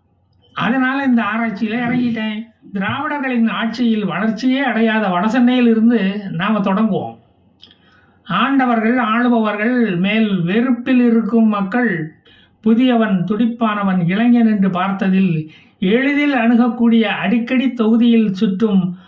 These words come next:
ஆர் சி பால் கனகராஜ் தான் அவர்கள் கண் முன்னே வந்து நிற்கிறார்களாம். அவருக்கு தான் தொகுதியிலே ஆதரவு இருக்குன்னு சொன்னா, ஆதரவு இருக்குன்னு சொன்ன போலீஸையே முறைச்சு பார்த்தாராம் ஒரு ரவுடி மந்திரி.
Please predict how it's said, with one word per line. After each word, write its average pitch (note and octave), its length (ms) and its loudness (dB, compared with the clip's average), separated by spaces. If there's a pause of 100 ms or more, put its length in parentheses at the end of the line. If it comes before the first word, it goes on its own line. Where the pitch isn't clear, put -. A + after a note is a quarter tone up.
(140)
ஆர் B3+ 280 -2
சி A#3+ 320 2
பால் A#3 480 0
கனகராஜ் G#3+ 640 0
தான் G#3+ 520 0 (260)
அவர்கள் A#3+ 480 0
கண் C#4 300 0
முன்னே C4+ 340 2
வந்து A#3 240 4
நிற்கிறார்களாம். A#3 880 0 (240)
அவருக்கு B3+ 560 -2
தான் A3+ 360 0
தொகுதியிலே G#3+ 580 2
ஆதரவு G#3+ 560 0
இருக்குன்னு F#3+ 460 2
சொன்னா, F3+ 680 -4
ஆதரவு A#3 520 0
இருக்குன்னு A3 420 2
சொன்ன A#3+ 280 2
போலீஸையே C4+ 760 -2 (120)
முறைச்சு A#3 380 -2
பார்த்தாராம் G3 540 -2
ஒரு G#3+ 240 0
ரவுடி A#3+ 300 0
மந்திரி. F#3+ 540 -2